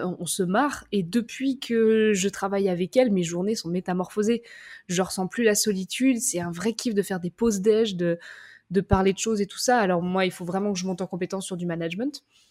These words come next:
parce que, euh, c'est, je n'ai jamais été managée et je n'ai jamais été manager, et c'est pour ça que je lui suis très reconnaissante de m'avoir fait confiance alors qu'elle savait tout ça. Et elle s'est pas dit, « Je vais prendre un boulot dans une boîte et, et je vais être entourée, j'aurai mon N plus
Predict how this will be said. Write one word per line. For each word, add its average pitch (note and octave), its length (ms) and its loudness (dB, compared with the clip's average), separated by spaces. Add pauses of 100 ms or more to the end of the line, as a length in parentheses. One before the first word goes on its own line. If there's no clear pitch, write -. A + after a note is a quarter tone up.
(420)
parce F3 220 -10
que, - 100 -8
euh, F3+ 240 2
c'est, F#3+ 240 -2
je F#3 120 -4
n'ai F3+ 80 0
jamais G3+ 260 2
été G#3 160 -2
managée G3+ 560 0
et F#3 40 -6
je E3+ 80 -6
n'ai F3 80 -4
jamais F#3 220 -4
été F3+ 160 -6
manager, F3+ 560 -2
et F#3 40 -8
c'est F3+ 140 -6
pour - 160 -16
ça A3+ 140 -2
que G#3+ 60 -2
je F3 120 -8
lui F3 100 -8
suis - 140 -12
très - 180 -6
reconnaissante G3+ 540 -2
de G3 80 -2
m'avoir F3 300 -2
fait G#3+ 140 -2
confiance - 600 -6 (220)
alors G3 200 2
qu'elle G3 140 -2
savait G3+ 240 2
tout - 120 -10
ça. F#3+ 180 -6 (760)
Et F#3+ 100 6
elle F3+ 260 8
s'est G#3 100 2
pas G3+ 140 8
dit, « A3 160 2
Je G3+ 40 2
vais G3+ 60 2
prendre G#3 220 0
un G3+ 40 2
boulot G#3 200 4
dans G3+ 140 2
une F#3+ 180 0
boîte A3 260 4
et, F3+ 420 2
et F#3 40 0
je E3+ 80 -4
vais F#3 60 2
être F3+ 100 -2
entourée, G3 340 2
j'aurai F#3 160 2
mon F3+ 220 0
N G3+ 180 2
plus G#3 240 -6